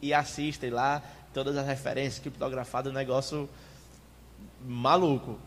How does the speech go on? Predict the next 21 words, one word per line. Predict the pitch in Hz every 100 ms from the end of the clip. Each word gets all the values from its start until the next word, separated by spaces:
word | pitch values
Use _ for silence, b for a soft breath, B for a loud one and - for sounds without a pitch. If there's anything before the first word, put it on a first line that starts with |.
| -
E | 151
o | 165
Senhor | - 165 156 180 196 - B -
fazendo | - - 151 147 170 175
com | 170 160
que | - 165 165
a | 120 135
sua | - 151
obra | 147 147 151
avance. | 170 156 139 123 - - - - - - -
Então, | 143 156 147 135
nesse | 131 151 156
sentido, | - 143 127 160 180 139 B B
como | - 143
o |
Jorge | 135 135
falou, | 135 127 143
a | 151
gente | 143 151
pode | - 165 202 190
sim | - 156 147